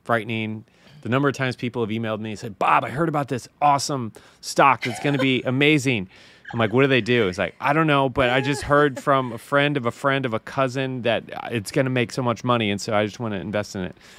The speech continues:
Speaker 1: I'm like, "You don't know what it does. Like, how can you invest in it? Like, why would you
Speaker 2: Oh.
Speaker 1: invest in it?" You know, so it's literally, like, the opposite of, um, my Chick-fil-A and Buc-ee's experience. As a customer going in there, I saw the value,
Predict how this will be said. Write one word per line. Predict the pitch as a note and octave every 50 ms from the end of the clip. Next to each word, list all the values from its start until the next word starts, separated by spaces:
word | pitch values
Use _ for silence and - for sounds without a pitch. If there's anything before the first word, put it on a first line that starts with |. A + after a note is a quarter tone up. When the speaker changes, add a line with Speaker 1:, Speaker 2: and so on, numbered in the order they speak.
| - - - _ - _ _
Speaker 1:
I'm | - G#2+
like, | G2 F2+ F2
"You | G#2 A#2
don't | C3 D3 D3
know | C#3+ C#3+
what | D3 D3 C#3+
it | C3 G2+
does. | A#2+ C3 D3+ D3 - - - - - _ -
Like, | F#2+ F#2
how | - A#2+ A#2+
can | - C3 B2+
you | B2+ B2
invest | B2 A#2 A#2+ A#2 - - -
in | E2+
it? | D#2+ -
Like, | - F#2+ F#2 F#2
why | F#2+ G#2 A#2
would | B2 B2+ G3+
you | G3 F#3
Speaker 2:
Oh. | F3
Speaker 1:
invest | E3+ E3 F2+ - F2+ F2+
in | E2
it?" | D#2 - _ _ - - - - - _ _ _
You | A#2+ A#2
know, | A#2+
so | - -
it's | B2+ A#2 -
literally, | C#3+ F3+ G3+ G3+ F3+ D#3 C#3
like, | B2 A#2
the | - - -
opposite | - A#2 B2+ - - - - - G2 F2+ - -
of, | - G#2 G2+ G2 F#2+ F#2+ F#2+ F#2 F#2 - - - - -
um, | G#2+ G2 G2 F#2 F2+ F2 E2+ E2+ F2 - - - - -
my | G2 F#2+ G2+ G2+ G2 F#2+ F2+ E2+
Chick-fil-A | - - - C3 A#2+ - - G#2 G2+ G2+ G2
and | F#2 F2+ E2
Buc-ee's | D#2+ G#2 G2+ - - G2 F2+ F2+
experience. | F2+ - - - - G2 F2+ D#2 D#2 E2+ - G2+
As | G#2 F#2+
a | G2+
customer | - - - D3+ D#3 - - C#3+ C3
going | A#2+ G#2+ B2 A#2 A2+ A2+
in | A2+ G#2+
there, | F#2+ E2 D2+ -
I | F#2+ F#2 F#2
saw | - - - - A#2+ A#2+ B2 B2 B2
the | A#2 A2+
value, | G#2 G#2+ A2+ A2 G2+ G2 F2+ C#2+ C#2+ D2 D#2